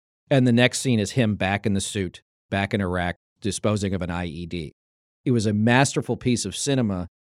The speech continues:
because it just totally encapsulated how the guy was feeling in, like, five seconds, like you just described. So talk to me a little bit more about Veterans for Responsible Leadership. How'd you get started? How can we hear more about it? How can we get in touch?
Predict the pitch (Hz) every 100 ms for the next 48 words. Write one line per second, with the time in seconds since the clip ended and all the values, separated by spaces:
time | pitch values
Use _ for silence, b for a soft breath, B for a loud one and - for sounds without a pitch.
0 | _ 123 113 113 104 113 - - 147 139
1 | 123 110 - 113 - 113 101 95 107 95
2 | 92 95 95 - 110 101 95 90 - 98
3 | 85 - 101 87 82 80 76 78 - 95
4 | 90 104 90 80 - - 73 73 - _
5 | _ _ _ - - 131 113 - _ _
6 | 196 220 226 220 175 160 143 127 131 117
7 | 107 104 - - 120 113 110 117 95 -
8 | 104 - 101 95 90 - - 127 143 135
9 | 123 - 131 120 117 107 _ 127 139 143
10 | 127 120 131 123 117 113 107 104 95 113
11 | 107 123 107 101 101 95 - 98 - -